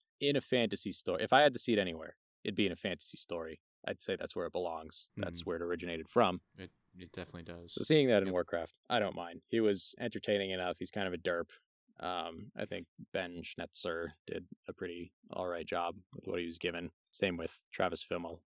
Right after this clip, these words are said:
Speaker 1: uh, as Lothar, Lothar, or however you fucking say it. <laughs> Uh, but
Speaker 2: <laughs>
Speaker 1: again, he's the most interesting one, and he's not very interesting. He's basically just the Chad Wizard, and that's it. And all of the other human characters don't really have a lot going on.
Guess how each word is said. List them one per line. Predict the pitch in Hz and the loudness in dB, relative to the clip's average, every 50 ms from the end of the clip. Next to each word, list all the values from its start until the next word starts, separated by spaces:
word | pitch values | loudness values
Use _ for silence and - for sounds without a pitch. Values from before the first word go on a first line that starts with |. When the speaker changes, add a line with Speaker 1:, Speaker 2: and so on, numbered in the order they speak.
| _ - - | _ -6 -4
Speaker 1:
uh, | - - - - - - | -2 -2 -2 -2 -4 -4
as | - 50 - - - - _ _ _ _ _ - - | -6 -4 -4 -4 -6 -8 _ _ _ _ _ -16 -10
Lothar, | - - - 53 - - - - - - - - - - | -6 -4 -2 -2 -2 -2 -4 -4 -4 -2 -4 -6 -6 -6
Lothar, | - 85 - - - - 78 - - - - - | -6 -6 -4 -2 -2 -2 -2 -4 -6 -8 -14 -12
or | - - - - - - | -10 -8 -6 -6 -4 -4
however | - - - - - | -2 -2 -2 -2 -4
you | - | -6
fucking | - - 76 - - - | -4 -4 -6 -4 -4 -4
say | - 104 98 92 101 - | 0 2 4 4 4 2
it. | - 117 95 98 - - - - - - - - | 0 -2 -4 -6 -6 -10 -8 -4 -4 -4 -4 -4
<laughs> | _ _ - - - - - | _ _ -16 -16 -16 -10 -4
Uh, | - 104 104 101 95 92 - - - | 0 2 2 4 2 2 0 -2 0
but | 110 101 - | 0 0 0
Speaker 2:
<laughs> | 107 | 2
Speaker 1:
again, | 123 117 107 120 113 98 82 82 | 2 6 8 8 8 8 4 0
he's | 92 113 127 127 | 0 0 2 2
the | 135 | 4
most | 127 117 - | 2 2 2
interesting | 123 110 107 - - 120 110 | 0 -2 -2 -2 0 0 0
one, | 104 104 101 101 _ _ - | 2 0 0 -2 _ _ -14
and | - 101 | -10 -6
he's | 107 98 98 | -6 -4 0
not | 104 98 98 87 | 0 0 0 0
very | 95 90 87 87 | -2 -6 -8 -8
interesting. | 85 85 - - - 90 87 85 | -10 -14 -16 -14 -14 -12 -12 -12
He's | 90 - | -12 -6
basically | - 101 104 87 - 95 - 92 90 | -4 -2 -2 -2 -4 -6 -6 -8 -8
just | - 95 90 - - - _ _ | -6 -6 -6 -8 -8 -12 _ _
the | - 98 | -10 -8
Chad | - - 98 92 90 85 85 | -6 -4 -4 -4 -4 -4 -6
Wizard, | 90 90 80 - - - - - _ _ _ _ - | -6 -6 -6 -6 -8 -12 -18 -20 _ _ _ _ -12
and | 98 95 | -10 -8
that's | 87 82 - 98 - | -8 -6 -4 -4 -6
it. | - - _ - - - _ _ _ _ _ _ - | -6 -8 _ -18 -20 -20 _ _ _ _ _ _ -8
And | 104 92 90 92 - - | -6 -6 -6 -8 -10 -4
all | - - 113 110 110 | 2 6 8 8 8
of | 98 | 8
the | 101 98 | 6 4
other | 92 92 82 | 4 4 2
human | 95 92 85 85 80 | 0 -2 -4 -4 -4
characters | - 90 82 85 85 - - | -4 -4 -4 -4 -6 -4 -2
don't | 110 98 85 | -2 -2 0
really | 95 92 90 | -2 -2 -2
have | 90 90 85 | -2 -2 -2
a | |
lot | 85 85 - - | -2 -4 -4 -4
going | - 80 78 76 - | -6 -8 -8 -8 -8
on. | 73 67 92 | -8 -8 -8